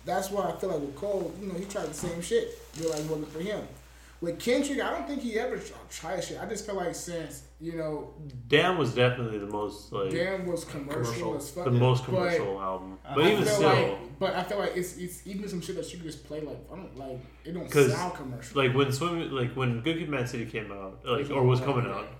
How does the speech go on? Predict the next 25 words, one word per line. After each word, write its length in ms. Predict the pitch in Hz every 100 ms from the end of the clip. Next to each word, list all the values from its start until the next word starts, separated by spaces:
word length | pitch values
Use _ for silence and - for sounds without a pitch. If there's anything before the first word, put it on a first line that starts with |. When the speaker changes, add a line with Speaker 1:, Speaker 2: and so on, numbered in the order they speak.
| - -
Speaker 2:
like, 220 | 113 107 -
Swimming 340 | - 151 143
Pools 240 | 139 123 113
was 100 | 107
the 100 | 104
first 400 | 120 110 - -
single 300 | 127 107 98
on 180 | 95 95
that 120 | 92
shit. 280 | - 95 95 - -
Speaker 4:
I 60 |
remember 320 | 127 104 90 101
that 80 | 123
Speaker 1:
Then 100 | 190
it 20 |
Speaker 4:
shit. 100 | 196
Speaker 1:
had 140 | 165
Backseat 420 | 175 185 - 180 165
Freestyle. 360 | 175 175 185 165
Was 100 | 175
that 120 | 208
a 100 | 196
single 320 | - 240 233
too? 220 | - 254
Speaker 2:
No. 440 | 262 123 101 95